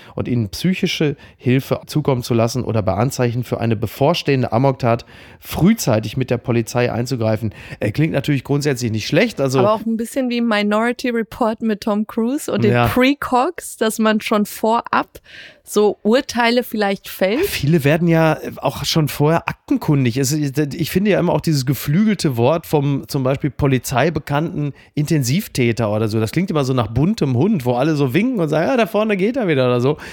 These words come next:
Speaker 2: Vor allem
Speaker 1: Ähm,
Speaker 2: ist das für die Opfer oder Beteiligten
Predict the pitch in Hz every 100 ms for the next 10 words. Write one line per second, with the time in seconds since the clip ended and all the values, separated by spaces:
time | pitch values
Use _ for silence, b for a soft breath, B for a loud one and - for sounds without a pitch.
0 | B 160 - 147 226 220 214 - 208 196
1 | 202 196 - - 196 - 220 165 180 175
2 | 180 175 180 202 190 -